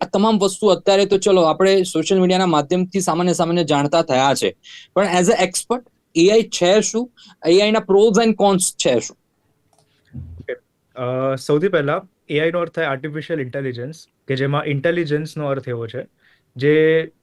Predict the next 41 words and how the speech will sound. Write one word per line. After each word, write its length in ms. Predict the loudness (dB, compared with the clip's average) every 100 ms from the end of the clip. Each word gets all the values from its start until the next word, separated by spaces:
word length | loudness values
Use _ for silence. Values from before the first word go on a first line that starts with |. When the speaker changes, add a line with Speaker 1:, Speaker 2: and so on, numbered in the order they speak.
| _ _ _ -2
Speaker 2:
શરૂઆત 400 | 0 2 0 0
થઈ 120 | -4
હતી 100 | -4
એ 140 | -4
આઈ 120 | -4 -4
ની 100 | -8
એવી 240 | -4 -6
હતી 220 | -6 -10
કે 160 | -8 -6
જ્યારે 460 | -4 -2 0 -2 -4 _ -8
આપણે 240 | -4 -2
કોઈ 140 | -2 -2
વસ્તુ 280 | -4 -6
પ્રિડિક્ટ 420 | -8 -4 -4 -4 -4
કરી 240 | -6 -6
શકીએ 420 | -10 -16 -18 -20 _ _ -4
કે 100 | -2
ક્લાસિફાય 540 | 0 -2 -2 0 0
કરી 220 | 0 -4
શકીએ, 400 | -6 -10 -8 -8 -8 -6
એને 180 | -4 -2
ઇન્ટેલિજન્સ 580 | -2 -2 -2 -4 -6 -10
કહેવાય. 260 | -12 -12
પ્રિડિક્ટ 420 | -8 -2 0 0
કરવાનો 340 | 2 2 2 0
અર્થ 240 | -4 -4
એવો 200 | -4 -4
છે 200 | -4 -6
કે 120 | -4
મારી 300 | -6 -4 -6
અત્યારે 480 | -6 -10 -4 -4 -2
કોઈ 160 | -2 -4
વસ્તુ 480 | -6 -10 -12 -12 -14 -4
કરવાથી 580 | 0 2 0 -2 -8 -6
હવે 200 | -4 -4
શું 200 | -4 -8
થશે, 400 | -8 -4 -4 -6 _ -20 _
કે 80 | -4
પછી 220 | -2 -2
આવો 340 | -4 -4 -4 -2
કોઈ, 400 | -4 -4 -6